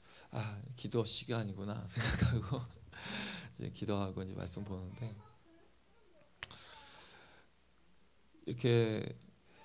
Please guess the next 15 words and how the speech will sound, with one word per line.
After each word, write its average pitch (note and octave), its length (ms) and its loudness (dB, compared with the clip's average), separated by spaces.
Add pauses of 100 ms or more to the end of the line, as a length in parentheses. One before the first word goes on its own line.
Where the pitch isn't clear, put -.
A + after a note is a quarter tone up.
(120)
식탁이 F#3 440 8
흔들리는 F3 460 8
거예요. F#2 340 0 (440)
식탁이 C#3+ 260 0
흔들려갖고 B2+ 960 4 (800)
아, E3+ 280 -10 (520)
먹다가 G2+ 500 -2 (920)
"이거 A#2 140 4
혹시 C#3+ 420 2
이거 C3 440 8 (580)
쪼이면 F3 560 6
좀 C#3+ 160 0
되지 B2+ 220 4
않을까?" A#2+ 480 4
이렇게 - 240 0